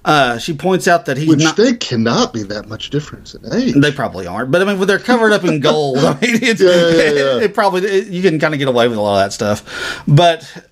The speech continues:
Speaker 1: she makes a point, you know, that he was basically undercooked. He wasn't ready to get, to come out, and
Speaker 2: Right, right.
Speaker 1: she, in the High Evolutionary basically forces him to come out early. Uh, and so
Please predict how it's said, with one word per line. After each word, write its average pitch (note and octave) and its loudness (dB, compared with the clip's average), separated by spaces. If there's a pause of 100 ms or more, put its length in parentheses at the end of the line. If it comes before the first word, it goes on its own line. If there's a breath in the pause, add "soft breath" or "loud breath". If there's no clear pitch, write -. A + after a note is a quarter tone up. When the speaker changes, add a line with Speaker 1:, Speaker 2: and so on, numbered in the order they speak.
Speaker 1:
she A3 -2
makes B3+ 2
a A#3 -2
point, G3 -2
you E3 0
know, D3 4
that C#3 0
he C#3 -4
was D3+ 2
basically D#3 0
undercooked. A#2 0
He A#2 0
wasn't C#3 0
ready B2+ 0
to B2 -4
get, B2+ -4
to A2+ -4
come A#2 0
out, A2 0 (120)
and A2 4
Speaker 2:
Right, - -8
right. B2 -4
Speaker 1:
she, - 0
in B2 4
the A#2 2
High C#3+ 0
Evolutionary B2 0
basically A2 0
forces B2 0
him G#2+ 2 (240 loud breath)
to C#3 -2
come B2+ 0
out A2 -2
early. A#2 0 (460 loud breath)
Uh, C#3+ 2
and C#3+ 0
so D#3 2